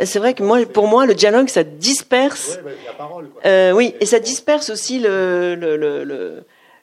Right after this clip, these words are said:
Speaker 1: ça disperse la phrase, tout simplement.
Speaker 2: Ouais.
Speaker 1: Parce que quelquefois, ils se parlent, même pas en discours indirect, d'ailleurs, ils se disent, euh,
Speaker 2: Oui.
Speaker 1: quelque chose, comme tout à l'heure, vous l'avez, vous l'avez lu.
Speaker 2: Ouais.
Speaker 1: C'est pas en discours indirect, mais c'est enchâssé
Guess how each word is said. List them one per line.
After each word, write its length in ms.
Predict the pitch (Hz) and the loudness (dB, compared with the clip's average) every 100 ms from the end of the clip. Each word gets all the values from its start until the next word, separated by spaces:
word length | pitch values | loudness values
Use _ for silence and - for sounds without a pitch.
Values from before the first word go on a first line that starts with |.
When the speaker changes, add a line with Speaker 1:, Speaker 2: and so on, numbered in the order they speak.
| _ _ _ _ _ - | _ _ _ _ _ -12
Speaker 1:
ça 120 | 170 | -10
disperse 360 | 151 - 247 - | -10 -4 -2 0
la 100 | 202 | -2
phrase, 320 | - 220 208 | 2 0 0
tout 120 | 185 | -2
simplement. 340 | 175 160 165 165 | 0 0 0 -2
Speaker 2:
Ouais. 220 | - - | -10 -10
Speaker 1:
Parce 100 | 180 | -4
que 80 | 202 | -2
quelquefois, 460 | 226 233 226 233 269 | 2 2 2 2 0
ils 60 | 214 | -2
se 60 | |
parlent, 520 | - 240 254 233 180 - - _ 208 | -2 0 2 2 0 -2 -18 _ 2
même 240 | 254 262 | 2 4
pas 120 | 262 | 2
en 80 | 233 | 0
discours 300 | 214 - 202 | -2 -8 -6
indirect, 300 | 190 196 240 | 0 0 0
d'ailleurs, 220 | 208 214 | -4 -6
ils 60 | 226 | -8
se 40 | |
disent, 300 | 175 220 214 | -10 -10 -4
euh, 500 | 180 170 160 151 143 139 | -2 0 0 -2 -6 -10
Speaker 2:
Oui. 220 | 156 143 | -14 -8
Speaker 1:
quelque 220 | 196 185 | -6 -6
chose, 260 | 180 233 269 | -4 -4 -2
comme 240 | 208 180 | -4 -6
tout 140 | 165 180 | -6 -2
à 80 | |
l'heure, 100 | 185 175 | -2 -2
vous 60 | |
l'avez, 300 | 170 160 160 | -4 -4 -8
vous 140 | 156 165 | -8 -6
l'avez 200 | 156 165 | -6 -6
lu. 280 | 220 285 _ - | -8 -10 _ -20
Speaker 2:
Ouais. 60 | - - - - | -20 -20 -20 -12
Speaker 1:
C'est 160 | 196 | -10
pas 100 | 185 233 | -2 -2
en 60 | |
discours 260 | 220 - 190 | -2 -6 -6
indirect, 460 | 180 180 240 - - | -4 -4 -4 -8 -6
mais 220 | 214 247 | 0 0
c'est 260 | 269 202 - | 0 -6 -4
enchâssé 600 | 247 214 202 - 233 269 | -2 -2 -6 -8 -8 -10